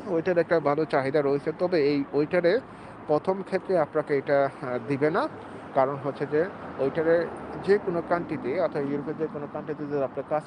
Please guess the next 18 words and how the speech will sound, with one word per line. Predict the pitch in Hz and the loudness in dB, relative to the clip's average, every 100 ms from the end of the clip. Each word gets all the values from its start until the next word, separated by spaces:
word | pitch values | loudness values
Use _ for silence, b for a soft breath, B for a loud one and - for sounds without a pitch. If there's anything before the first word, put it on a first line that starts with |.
| - | -6
করতে | 127 131 | -8 -6
যান, | 143 165 | -4 -6
সেক্ষেত্রে | 170 147 147 139 | -6 -6 -4 -2
আপনাকে | 127 131 120 | -4 -4 -8
ভাষা | 120 107 - 139 - - - - - - - - - - 135 | -6 -4 -2 -4 -6 -18 -20 -20 -20 -20 -20 -20 -20 -4 0
দক্ষতা | 131 - 139 | 0 0 0
অর্জন | 170 127 131 135 135 | 2 2 0 -4 -6
করতে | 123 120 | -6 -6
হবে। | 117 113 | -4 -4
ভাষা | 107 107 139 | -2 -2 -2
দক্ষতা | 127 - 131 135 | -2 -2 0 0
অর্জন | 131 143 | 0 0
না | 151 156 | -2 0
করতে | 160 175 | -2 0
আপনার | 156 - 139 | -2 0 -2
কাস্টমারের | 127 - 135 143 | -4 -4 -6 -6
সামনে | 147 151 156 | -6 -6 -4
আপনাকে | 156 139 156 | -6 -6 -6